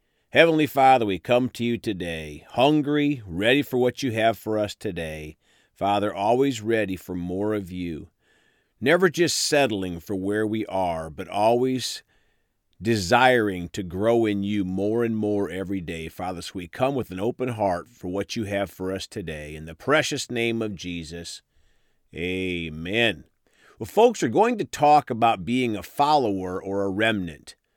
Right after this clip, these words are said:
Do we desire to always be in the majority, always wanting to be popular, or do we desire to be part of the smaller group? Let's start today talking about Gideon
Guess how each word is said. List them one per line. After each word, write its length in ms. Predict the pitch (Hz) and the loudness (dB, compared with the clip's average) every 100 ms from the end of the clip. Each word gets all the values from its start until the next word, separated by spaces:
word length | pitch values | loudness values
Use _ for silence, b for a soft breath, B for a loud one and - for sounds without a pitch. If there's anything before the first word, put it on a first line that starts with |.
| _ _ _ - | _ _ _ 2
Do 140 | 147 | 4
we 140 | 143 | 4
desire 640 | 127 131 98 135 170 214 196 | 2 0 2 2 4 4 2
to 160 | - 98 | -2 0
always 540 | 107 147 185 180 113 | 6 6 6 4 -2
be 400 | 80 131 147 143 | -4 0 0 0
in 160 | 127 107 | -2 -2
the 60 | |
majority, 840 | 95 82 104 104 120 160 214 240 - _ _ _ _ _ | -4 -6 -4 0 2 2 0 -6 -10 _ _ _ _ _
always 400 | - 120 160 151 | 2 6 6 4
wanting 480 | 113 123 147 160 139 | 0 -2 -2 -2 -4
to 80 | 135 | -4
be 160 | 104 | -4
popular, 880 | 87 - 117 143 - 180 180 185 170 _ _ _ _ | -6 -2 -2 -2 -2 -2 0 -4 -6 _ _ _ _
or 120 | - 101 | -6 -2
do 180 | 117 | 2
we 160 | 143 139 | 4 4
desire 600 | 113 104 104 120 143 143 | 2 -2 2 4 4 4
to 100 | 117 | 0
be 140 | 104 95 | -4 -6
part 400 | - 123 135 - _ | 2 2 2 -2 _
of 160 | 101 95 | -10 -8
the 80 | 92 | -8
smaller 560 | - 117 170 143 90 | -4 2 4 2 -2
group? 420 | 71 82 78 69 - _ _ _ _ _ _ | -8 -12 -14 -18 -20 _ _ _ _ _ _
Let's 200 | 170 214 | 0 2
start 280 | - 202 190 | 8 6 6
today 360 | 160 147 143 | 2 4 2
talking 400 | 123 139 131 131 | 4 4 4 2
about 260 | 120 113 113 - - 82 | 0 2 2 -2 -16 2
Gideon 580 | 117 151 110 85 76 | 6 6 4 -2 -10